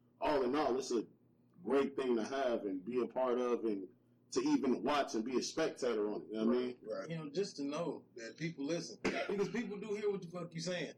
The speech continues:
Speaker 1: Yeah.
Speaker 3: You know, so, and just to be able to hear yourself,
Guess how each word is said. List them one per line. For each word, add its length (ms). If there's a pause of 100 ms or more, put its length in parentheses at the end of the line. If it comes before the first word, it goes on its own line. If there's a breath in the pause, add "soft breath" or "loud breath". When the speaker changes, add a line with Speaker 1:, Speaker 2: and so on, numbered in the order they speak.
Speaker 1:
Yeah. 240
Speaker 3:
You 120
know, 180
so, 300
and 320 (200)
just 180
to 60
be 60
able 120
to 60
hear 100
yourself, 480